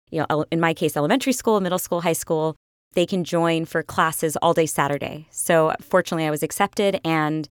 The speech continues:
that began a really intense path for me where every Saturday morning, my mom and I would wake up at four thirty <laughs> 'cause we were, you know,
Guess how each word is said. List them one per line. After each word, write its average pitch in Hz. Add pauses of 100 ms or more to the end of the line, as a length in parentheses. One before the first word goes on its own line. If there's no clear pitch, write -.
that 220
began 220
a 190
really 208
intense 175
path 165
for 165
me 151
where 151
every 185
Saturday 175
morning, 160 (180)
my 165
mom 170
and 170
I 160
would 160
wake 160
up 165
at 160
four 202
thirty 180 (140)
<laughs> -
'cause 170
we 175
were, 165
you 165
know, 160